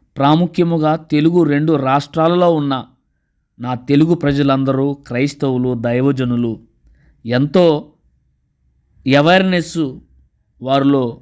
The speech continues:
వచ్చి, చట్టముతో శాంతియుతముగా పోరాడే స్థాయికి రావటం దేవుణ్ణి నేనెంతో స్తుతిస్తున్నాను.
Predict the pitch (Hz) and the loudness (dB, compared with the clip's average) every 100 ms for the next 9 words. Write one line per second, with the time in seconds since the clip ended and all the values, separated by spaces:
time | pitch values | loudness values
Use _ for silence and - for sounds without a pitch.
0 | _ 117 127 - 151 127 - - _ _ | _ -8 -4 0 0 -2 -6 -20 _ _
1 | _ _ _ _ _ _ _ _ _ _ | _ _ _ _ _ _ _ _ _ _
2 | - 151 190 196 196 196 156 202 - _ | -2 0 2 0 0 0 0 -2 -10 _
3 | _ _ _ _ - 151 160 180 196 180 | _ _ _ _ -6 0 2 0 -2 -2
4 | 175 170 165 139 175 - _ _ - 143 | -4 -2 -2 -4 -6 -14 _ _ -6 0
5 | 165 170 170 160 156 - 143 170 170 151 | 2 4 2 2 -2 -4 -2 -2 -2 -2
6 | 147 143 151 117 - _ _ _ _ _ | -2 -2 -6 -8 -12 _ _ _ _ _
7 | 110 135 165 175 156 143 139 135 143 170 | -4 2 2 4 2 0 0 -2 -4 -2
8 | 175 190 - 151 139 - 127 117 104 87 | 0 0 -2 -4 -4 -6 -8 -8 -10 -16